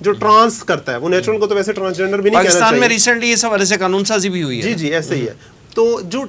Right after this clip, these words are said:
Speaker 1: transform होकर अपने आप को उस तरफ करते हैं, इस बारे में हमें बात वाज़े रहनी चाहिए कि अल्लाह और उसके रसूल सल्लल्लाहु अलैहि वसल्लम की तरफ से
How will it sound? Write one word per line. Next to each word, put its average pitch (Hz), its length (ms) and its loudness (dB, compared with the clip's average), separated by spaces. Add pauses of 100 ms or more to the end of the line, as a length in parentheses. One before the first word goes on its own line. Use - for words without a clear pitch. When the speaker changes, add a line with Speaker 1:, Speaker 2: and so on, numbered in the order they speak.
Speaker 1:
transform 233 680 2
होकर 226 340 2
अपने 214 180 -2
आप 196 200 2
को 202 80 0
उस - 100 -4
तरफ 196 200 -6
करते 180 280 -2
हैं, 220 80 2
इस 202 160 -4
बारे 175 200 0
में 185 100 0
हमें 151 560 -6
बात 139 240 -6
वाज़े 151 180 -4
रहनी 165 200 -4
चाहिए 165 240 -2
कि 180 100 -6
अल्लाह 151 200 -4
और 147 80 -4
उसके 139 180 -8
रसूल 147 260 -8
सल्लल्लाहु 143 300 -10
अलैहि - 20 -18
वसल्लम 135 180 -10
की 135 100 -12
तरफ 131 200 -12
से 185 200 -8